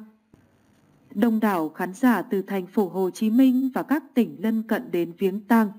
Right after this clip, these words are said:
chào Vũ Linh lần cuối. Ông thật là Võ Văn Ngoan, sinh năm một nghìn chín trăm năm mươi tám tại Sài Gòn,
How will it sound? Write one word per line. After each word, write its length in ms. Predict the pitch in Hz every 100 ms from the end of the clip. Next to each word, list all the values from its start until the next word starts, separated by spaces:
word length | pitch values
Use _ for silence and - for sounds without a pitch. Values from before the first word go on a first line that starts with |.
| - _ _
chào 220 | - 214
Vũ 160 | 196 208
Linh 280 | 262 269 247
lần 160 | 190 151
cuối. 380 | - 170 175 254 - - _
Ông 180 | - 220 220
thật 160 | 226 -
là 140 | 185 320
Võ 200 | 185 226
Văn 280 | 262 247
Ngoan, 300 | 233 240 247 226 - _ _
sinh 220 | - 277
năm 120 | 269
một 80 | 214 180
nghìn 200 | 170 143
chín 160 | 165
trăm 260 | 156 226 208
năm 140 | 190
mươi 100 | 190
tám 340 | 190 175 156 196
tại 180 | 254 170
Sài 240 | - 180
Gòn, 300 | 160 175 170